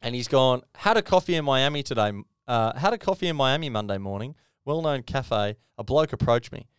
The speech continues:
He said, 'Are you Ryan from the Officially Underqualified <laughs> podcast?' I replied with, 'How did you know?' He said, 'Well, the swagger and strut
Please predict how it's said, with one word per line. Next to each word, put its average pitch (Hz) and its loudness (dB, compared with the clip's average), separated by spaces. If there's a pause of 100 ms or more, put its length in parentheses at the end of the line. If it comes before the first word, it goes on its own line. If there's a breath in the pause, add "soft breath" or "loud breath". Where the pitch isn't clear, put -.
(160)
He 123 -18
said, 117 -2 (220 soft breath)
'Are 156 0
you 226 -2
Ryan 156 -2
from 127 -10
the 110 -2
Officially 135 -6
Underqualified 131 -2
<laughs> - -
podcast?' 202 2 (340 loud breath)
I 165 8
replied 170 6
with, 143 0
'How 190 8
did 151 -2
you 202 0
know?' 151 4
He 131 -4
said, 143 4 (280 loud breath)
'Well, 196 2 (140 loud breath)
the 165 -4
swagger 214 2
and 147 -2
strut 160 2